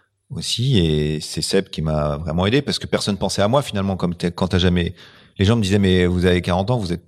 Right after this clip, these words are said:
même Safran m'avait dit ça, « vous n'êtes pas connu, vous n'avez pas jamais été skipper. » Je dis, « Bah ouais, mais si, si on te donne pas ta chance, euh, »,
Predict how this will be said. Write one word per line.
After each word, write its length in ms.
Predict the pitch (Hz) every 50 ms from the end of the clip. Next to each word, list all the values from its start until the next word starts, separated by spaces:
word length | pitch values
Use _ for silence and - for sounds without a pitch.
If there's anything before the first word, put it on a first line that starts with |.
| _
même 240 | - 85 85 87 82
Safran 280 | - - 87 - - 98
m'avait 120 | 92 82
dit 60 | 85
ça, « 120 | 85 - 120
vous 100 | 107 92
n'êtes 160 | 87 85 80
pas 100 | - 82
connu, 300 | 82 - - 87 101 110
vous 80 | 120 107
n'avez 160 | 87 82 82
pas 140 | - - 85
jamais 200 | 82 85 82 87
été 160 | 85 85 85
skipper. » 320 | 85 - - - - 104 98
Je 40 | 90
dis, « 100 | - 80 80
Bah 120 | 90 110
ouais, 80 | 131 117
mais 120 | 92 85
si, 180 | - - - _
si 180 | - - - -
on 40 | 87
te 60 | 82
donne 160 | 87 87 85
pas 80 | 85 82
ta 100 | 80 87
chance, 320 | 85 - 120 - - -
euh, », 160 | 85 80 80